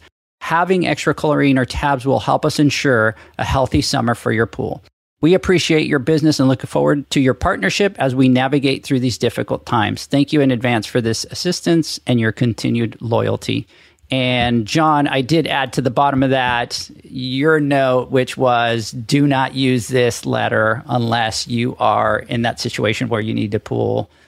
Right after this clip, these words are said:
the fire alarm." I think that's, that's huge. So,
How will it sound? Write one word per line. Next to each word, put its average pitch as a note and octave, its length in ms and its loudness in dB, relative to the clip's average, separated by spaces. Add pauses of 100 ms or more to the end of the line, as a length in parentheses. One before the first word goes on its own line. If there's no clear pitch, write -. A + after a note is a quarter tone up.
(380)
the B2+ 140 0
fire G#2 260 -2
alarm." A2+ 380 -2
I C3 100 -4
think A#2+ 220 -4
that's, - 440 -4 (120)
that's A#2 260 -4
huge. G#2 480 -8
So, G#2+ 340 -2